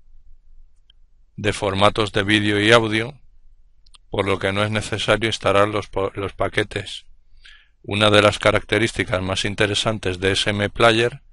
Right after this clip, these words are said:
recuerda los ajustes de todos los archivos que usted re-, ejecuta. Así que empiezas a ver una película,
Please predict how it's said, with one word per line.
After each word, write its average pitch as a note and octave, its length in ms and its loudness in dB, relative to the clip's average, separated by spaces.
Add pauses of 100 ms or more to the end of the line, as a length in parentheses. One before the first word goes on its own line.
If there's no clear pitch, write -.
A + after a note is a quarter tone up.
(480)
recuerda G#2 540 2
los G#2 200 -4
ajustes G#2 460 -4
de F#2+ 140 -2
todos G#2 260 -4
los G2+ 260 -6
archivos G#2 540 -4
que G2+ 120 -10
usted F#2+ 420 -2 (340)
re-, - 240 -16 (380)
ejecuta. G#2 680 -4 (1040)
Así - 380 0
que G#2 460 4 (760)
empiezas F#2+ 560 -2
a F#2+ 60 2
ver G2 160 0
una G2+ 200 -2
película, A#2 640 0